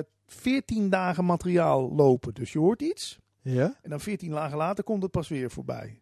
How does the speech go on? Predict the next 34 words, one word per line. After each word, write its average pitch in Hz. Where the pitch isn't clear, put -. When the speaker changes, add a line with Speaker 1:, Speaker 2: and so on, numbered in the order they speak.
Speaker 2:
Toch? 143
Speaker 1:
Nou, 175
dat 104
is -
gaaf. 170
Speaker 2:
Ja. 139
Speaker 1:
Dat 165
is 151
driehonderdveertig 165
uur 113
of 107
zo. 117
Speaker 2:
Oké. 147
Speaker 1:
Eh, 143
inmiddels 151
ook 139
heel 147
veel 139
uitzendingen 131
natuurlijk 120
van, 117
eh, 113
Rinus 135
van 117
Warven. 143
Veel 120
van 127
onze 156
podcast, 143
de -
audio 165
van 131
onze 123
interviews. 170